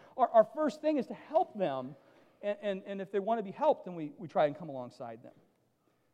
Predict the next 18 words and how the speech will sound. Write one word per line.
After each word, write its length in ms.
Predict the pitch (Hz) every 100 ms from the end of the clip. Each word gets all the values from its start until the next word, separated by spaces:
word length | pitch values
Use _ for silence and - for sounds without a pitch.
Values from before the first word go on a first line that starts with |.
| _ _
It's 100 | 269
a 80 | 349
different 320 | 381 403 339
thing 200 | 247 180
when 100 | 175
you 80 | 180
come 160 | 202 196
alongside 500 | 190 180 - 175 165
someone 300 | 185 190 175
who, 120 | 185
after 280 | 190 214 214
being 200 | 214 190
explained, 480 | - 165 147 175
after 220 | 170 180 180
being 240 | 180 160
warned, 300 | 143 135 160
after 180 | 165 220
being 240 | 185 175